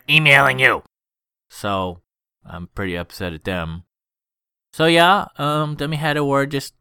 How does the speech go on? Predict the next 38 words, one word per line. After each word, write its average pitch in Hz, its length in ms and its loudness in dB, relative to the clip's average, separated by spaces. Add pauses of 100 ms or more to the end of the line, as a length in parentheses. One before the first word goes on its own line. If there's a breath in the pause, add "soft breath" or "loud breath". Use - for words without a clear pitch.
in 113 200 -8
general 117 420 -4
to 110 220 -8
customer 120 500 -8
service 120 720 -6
of 104 180 -6
all 135 240 -2
kinds 123 640 -6
in 113 140 -10
the 107 100 -8
industry, 117 540 -8 (400)
because 131 260 -4
it 131 160 -4
seems 131 280 -6
to 127 140 -4
have 117 100 -8
gone 117 200 -6
to 110 80 -8
crap, 131 500 -4 (240)
and, 107 280 -8
uh, 104 300 -6 (420)
you 110 80 -10
know, 110 60 -8
nobody's 113 480 -6
actually 107 360 -6
reading 110 340 -8
the 104 140 -10
emails 110 580 -8
or 101 320 -8
speaking 104 680 -12
enough 101 460 -8
English 101 640 -10 (340)
fluently 101 680 -2
to - 220 -14
understand 101 520 -8
what 92 160 -4
I'm 87 120 -8
saying. 92 380 -8